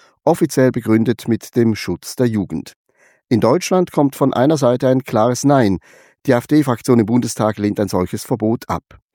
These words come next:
Ich spreche jetzt mit Doktor Götz Frömming, dem kulturpolitischen Sprecher der A-F-D-Bundestagsfraktion, über die Gründe für diese Haltung.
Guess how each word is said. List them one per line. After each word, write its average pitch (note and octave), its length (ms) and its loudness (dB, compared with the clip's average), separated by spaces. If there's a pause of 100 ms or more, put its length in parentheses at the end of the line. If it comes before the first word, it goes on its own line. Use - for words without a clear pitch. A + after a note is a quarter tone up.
(320)
Ich C#3+ 120 -4
spreche D3 260 0
jetzt F#3 220 -2
mit - 320 -2
Doktor C3+ 240 -2
Götz B2+ 200 0
Frömming, C#3+ 460 4
dem C3 180 0
kulturpolitischen C3+ 840 -2
Sprecher B2 460 -4
der E2+ 160 -2
A-F-D-Bundestagsfraktion, A#2 1400 -2 (340)
über D3+ 160 0
die C#3+ 100 0
Gründe D3 380 4
für G2 140 -4
diese A2+ 240 0
Haltung. E2+ 460 -6